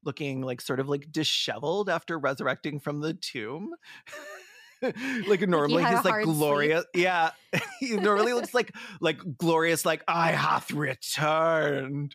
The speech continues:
Speaker 2: Yeah.
Speaker 1: Uh, and this is, like, he looks like he just pushed a, like, eight thousand pound rock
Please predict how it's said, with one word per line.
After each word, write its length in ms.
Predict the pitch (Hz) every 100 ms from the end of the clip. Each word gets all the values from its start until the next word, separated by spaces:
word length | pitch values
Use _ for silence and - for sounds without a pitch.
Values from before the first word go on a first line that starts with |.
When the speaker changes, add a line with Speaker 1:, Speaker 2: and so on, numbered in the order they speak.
| -
Speaker 2:
Yeah. 440 | 226 202 - 160 233
Speaker 1:
Uh, 280 | 165 151 151
and 160 | 156 165
this 180 | 165 -
is, 160 | 151
like, 280 | 156 139 135 _
he 200 | - 185
looks 340 | 151 147 - 147
like 100 | -
he 140 | 143
just 200 | 135 - _ _ _ -
pushed 360 | 156 131 -
a, 60 | 139
like, 200 | 135 - -
eight 220 | 131 127
thousand 500 | - 127 135 135 131
pound 320 | 156 131 131 135
rock 420 | 127 196 202